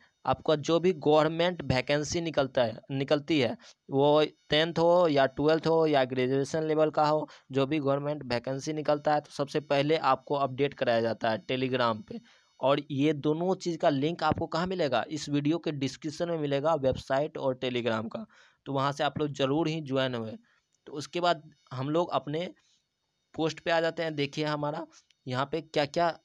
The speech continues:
हमको तैयारी करवाया जाएगा जिसके द्वारा हम, मेरा मार्क्स इंक्रीज हो सकता है। तो देखिए, आप लोग को सारा चीज़ मैं बता रहा हूँ।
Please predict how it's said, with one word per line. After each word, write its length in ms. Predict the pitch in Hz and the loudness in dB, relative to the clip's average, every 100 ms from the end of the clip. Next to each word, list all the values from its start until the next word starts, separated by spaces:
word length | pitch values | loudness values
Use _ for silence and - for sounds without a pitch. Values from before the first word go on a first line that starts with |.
| - | -4
हमको 280 | 131 143 156 | -4 -2 -4
तैयारी 320 | 147 139 143 | 0 2 2
करवाया 280 | 151 151 147 | 0 2 2
जाएगा 260 | 147 147 156 | 2 2 0
जिसके 420 | 131 123 - 147 | -2 -8 -6 -4
द्वारा 280 | 135 143 143 | 0 0 2
हम, 140 | 143 135 | 0 0
मेरा 220 | 131 131 | 0 0
मार्क्स 380 | 127 127 139 147 | 2 0 -2 -6
इंक्रीज 380 | 143 135 151 147 | -10 -6 -4 -4
हो 100 | 143 | -4
सकता 280 | 151 143 147 | -6 -4 -4
है। 60 | |
तो 120 | 143 | -4
देखिए, 320 | 139 127 120 117 - _ - | -4 -4 -4 -8 -14 _ -10
आप 160 | 123 - | -8 -4
लोग 120 | 135 | -4
को 120 | 160 | -4
सारा 260 | 143 127 123 | -2 0 0
चीज़ 200 | - 135 | -2 -6
मैं 180 | 127 123 | -6 -6
बता 220 | 110 110 | -2 -2
रहा 100 | |
हूँ। 80 | 110 | -4